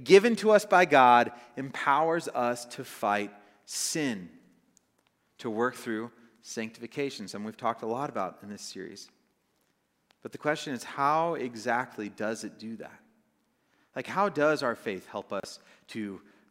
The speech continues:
fight sin? How does it, how does it fuel our fight against it? We see two things. Two things in this, in this scripture. And the first one is this. Faith fuels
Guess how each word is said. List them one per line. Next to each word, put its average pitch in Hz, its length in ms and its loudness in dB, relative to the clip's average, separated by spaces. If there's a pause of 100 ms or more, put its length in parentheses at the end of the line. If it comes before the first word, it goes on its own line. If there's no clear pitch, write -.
fight 107 420 -2
sin? 82 380 -12
How 123 140 0
does 160 120 2
it, - 120 -4
how 156 80 2
does 165 100 4
it 131 140 -4
fuel 170 420 2
our 127 220 2
fight 120 400 0 (280)
against 110 540 -8
it? - 140 -14 (2500)
We 120 80 -6
see 127 220 -6
two 143 160 -8
things. 107 480 -6 (220)
Two 170 160 -4
things 175 300 0
in 143 60 -4
this, 123 180 -4 (480)
in 117 60 -8
this 127 120 -2
scripture. - 360 -4
And 110 260 -8
the 110 80 -6
first 156 340 -6
one 156 140 -8
is 113 160 -8
this. 113 180 -4
Faith 147 300 -6
fuels 165 300 -6